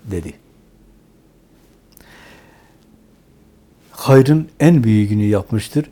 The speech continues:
en güzelini yapmıştır. Allah'ın kendisine tanıdığı bu imkanı değerlendirmiştir. Başka türlü de hareket edebilirdi. Ama o,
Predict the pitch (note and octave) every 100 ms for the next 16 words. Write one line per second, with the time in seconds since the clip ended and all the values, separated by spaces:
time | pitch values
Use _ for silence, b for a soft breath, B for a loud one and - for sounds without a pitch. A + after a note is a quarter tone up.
0 | - C#3+ D3+ A2+ A2 G#2+ A#2 G#2+ F2+ -
1 | - - - - _ _ _ _ _ _
2 | _ _ _ b b b b b b A#2
3 | B2+ C#3 E3+ - A2+ A2 - A#2+ B2 A#2
4 | A#2 A2+ A#2 C3+ E3+ _ C3 G3 C3 A#2
5 | A2+ A#2 D#3+ A2+ G#2+ A2+ A2+ A2+ A2+ G#2+
6 | - - - _ _ _ _ _ _ _
7 | _ _ _ _ _ _ _ _ _ _
8 | _ _ _ _ b b b A#2 - D3+
9 | D3 D#3+ C#3 G2 G#2 F#2 G#2 F#2+ F#2 E2+
10 | E2+ F2 - _ _ _ _ _ _ _
11 | _ _ _ _ _ _ _ _ - B2
12 | A#2 A2+ B2 D3